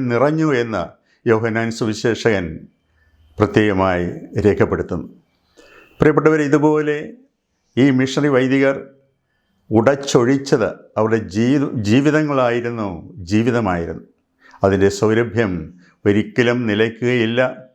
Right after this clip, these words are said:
ഒരിക്കലും അത് മറഞ്ഞു പോവുകയുമില്ല. ഇന്നത് മൂന്നാറിൽ മാത്രമല്ല, സഭയിൽ മുഴുവൻ വ്യാപരിക്കുന്നതായി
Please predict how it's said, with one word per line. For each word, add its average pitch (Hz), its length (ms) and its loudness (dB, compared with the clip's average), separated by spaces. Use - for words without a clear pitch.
ഒരിക്കലും 131 500 2
അത് 113 220 0
മറഞ്ഞു 139 360 2
പോവുകയുമില്ല. 98 640 0
ഇന്നത് 107 460 2
മൂന്നാറിൽ 110 520 2
മാത്രമല്ല, 107 540 -4
സഭയിൽ 117 400 0
മുഴുവൻ 131 480 0
വ്യാപരിക്കുന്നതായി 101 1000 0